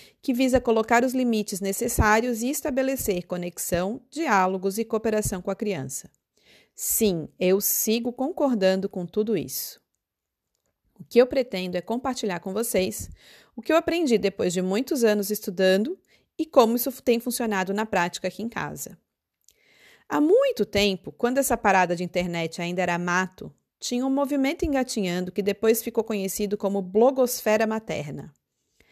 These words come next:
Nessa época, eu acompanhava um blog chamado Pequeno Guia Prático para Mães Sem Prática. A dona do blog era a Mariana, e ela escrevia tão bem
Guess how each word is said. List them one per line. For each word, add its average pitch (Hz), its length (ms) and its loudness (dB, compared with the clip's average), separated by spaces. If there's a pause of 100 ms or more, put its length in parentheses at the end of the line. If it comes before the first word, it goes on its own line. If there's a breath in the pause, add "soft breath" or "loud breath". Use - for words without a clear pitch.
(300 soft breath)
Nessa 190 320 2
época, 185 380 2
eu 180 60 2
acompanhava 190 560 -4
um 190 80 -6
blog 185 320 2
chamado 180 480 -4
Pequeno 320 500 -4
Guia 247 180 2
Prático 196 520 0
para 214 200 0
Mães 185 300 -2
Sem 254 260 2
Prática. - 640 -6 (800 soft breath)
A 190 120 2
dona 226 200 6
do 180 80 0
blog 190 340 6
era 180 120 4
a - 20 4
Mariana, 185 580 2 (200)
e 180 100 -2
ela 185 120 0
escrevia 202 360 0
tão 302 340 4
bem 208 380 2